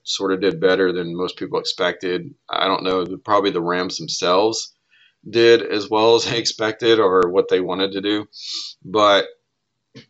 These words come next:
it's kinda tricky. You know, you got a couple older players on here now, successful players, but older players. And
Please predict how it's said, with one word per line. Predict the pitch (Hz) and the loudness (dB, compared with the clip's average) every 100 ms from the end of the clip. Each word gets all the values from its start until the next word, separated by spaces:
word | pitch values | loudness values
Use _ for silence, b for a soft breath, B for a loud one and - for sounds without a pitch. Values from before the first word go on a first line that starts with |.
| _ | _
it's | 131 131 | -6 -4
kinda | - 156 151 | -2 0 0
tricky. | - 123 - 80 - | 2 2 2 -6 -12
You | - 110 | -8 -2
know, | 113 | 0
you | 113 | 0
got | 120 127 | 0 0
a | |
couple | 123 123 107 101 | -2 -4 -2 -2
older | 98 104 98 | -2 -2 -4
players | - 101 98 98 | -2 0 0 0
on | 101 98 | -4 -4
here | 101 95 | -4 -4
now, | 95 98 92 | -2 -2 -2
successful | 92 - - 131 170 92 | -2 -4 -2 -2 -4 -8
players, | - 76 80 80 | -12 -6 -6 -4
but | - | 2
older | 101 104 87 | 2 2 -4
players. | 87 80 80 78 - B B B B _ | -8 -6 -6 -6 -12 B B B B _
And | 101 101 101 101 98 | 0 2 2 0 -4